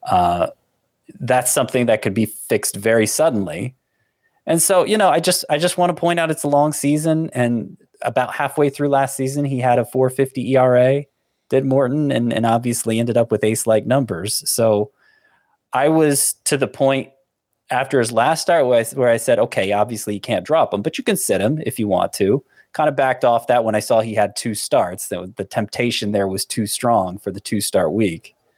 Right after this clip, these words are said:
But, you know, I'll, I'll reiterate that. I, I still th-, I still buy him long-term. If you wanna sit him till he gets things right, I, I don't blame you.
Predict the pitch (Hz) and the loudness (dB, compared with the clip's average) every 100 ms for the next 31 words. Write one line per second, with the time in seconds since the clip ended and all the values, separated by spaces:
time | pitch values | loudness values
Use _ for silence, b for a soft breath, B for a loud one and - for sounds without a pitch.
0 | _ _ _ _ _ _ - 120 - - | _ _ _ _ _ _ 0 0 0 -2
1 | 196 123 110 127 156 156 160 170 180 170 | 0 0 2 0 0 0 0 2 2 4
2 | 156 147 139 131 95 104 - 127 - 151 | 4 2 2 0 2 0 2 0 0 -2
3 | 151 165 - 131 - 185 147 147 160 151 | 0 -2 -2 -4 0 0 2 2 2 2
4 | 139 143 147 147 143 147 - 120 135 135 | 2 2 0 0 0 0 -4 -2 -2 -2
5 | - 127 135 - 120 117 120 - 120 117 | -2 -4 -2 0 0 0 -4 -2 -2 -2
6 | 95 117 127 107 107 110 117 135 127 85 | 2 2 4 2 2 0 0 0 0 -2
7 | 80 | -14